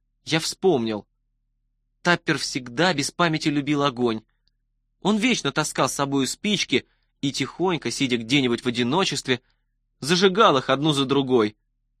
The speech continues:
и восторженно глядел на язычок пламени, пока спичка не догорала до конца, обжигая ему пальцы.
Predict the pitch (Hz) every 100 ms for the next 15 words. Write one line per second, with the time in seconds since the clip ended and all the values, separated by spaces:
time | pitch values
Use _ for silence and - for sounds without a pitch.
0 | _ _ _ - 131 131 - 160 135 139
1 | 135 143 135 143 139 131 135 151 - 151
2 | 147 117 110 110 - _ _ _ 127 -
3 | 131 - 160 - 127 127 131 131 131 127
4 | 127 123 123 120 - 156 127 117 117 123
5 | 120 117 120 120 - 110 107 - 101